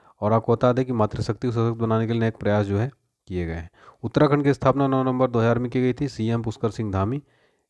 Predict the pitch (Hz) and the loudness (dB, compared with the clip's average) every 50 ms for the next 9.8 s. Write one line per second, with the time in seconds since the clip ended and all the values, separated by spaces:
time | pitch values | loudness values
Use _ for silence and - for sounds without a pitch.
0 | _ - 92 92 92 95 98 95 98 101 - 123 120 123 131 123 - 127 131 123 | _ -10 -6 -2 0 0 0 0 0 2 4 4 4 4 2 2 2 2 2 2
1 | 127 117 123 127 131 131 131 123 127 135 135 135 135 139 143 156 156 131 113 117 | 2 2 4 4 6 4 4 4 2 0 0 2 0 0 0 0 0 0 0 -2
2 | 117 - - 120 113 123 117 123 127 123 120 117 113 120 120 127 117 107 107 110 | -2 -2 -4 -4 -2 0 0 0 2 2 2 2 2 0 0 0 0 2 2 2
3 | 113 123 - 147 139 135 120 113 - 120 113 - - 110 107 117 113 110 107 98 | 2 0 0 0 0 0 0 0 0 -2 -2 0 0 0 0 2 2 2 0 0
4 | 110 117 131 123 101 92 92 90 87 85 85 80 78 82 87 87 - _ _ _ | 0 -2 -2 -2 -2 -2 -2 -2 -2 -4 -6 -8 -8 -12 -14 -16 -18 _ _ _
5 | _ _ _ _ _ _ _ _ _ _ _ _ _ _ _ _ _ _ _ _ | _ _ _ _ _ _ _ _ _ _ _ _ _ _ _ _ _ _ _ _
6 | _ _ _ - 120 - 151 151 156 - 160 160 156 151 - - 135 147 151 143 | _ _ _ -6 0 4 6 6 6 4 2 0 0 0 0 2 2 2 2 0
7 | - 139 123 110 110 110 113 123 127 123 120 123 123 113 113 113 107 - - 110 | 0 0 0 2 2 2 2 2 2 0 0 -2 -4 -4 -4 -6 -4 -4 -4 -4
8 | 104 104 101 - 135 139 _ _ _ _ _ - _ _ _ _ - 110 113 131 | -2 -2 -4 -4 -8 -8 _ _ _ _ _ -20 _ _ _ _ 0 4 6 6
9 | 127 123 120 113 - - 117 117 123 131 127 120 131 135 143 | 6 6 4 2 0 0 -2 0 0 0 0 -2 -2 -2 -4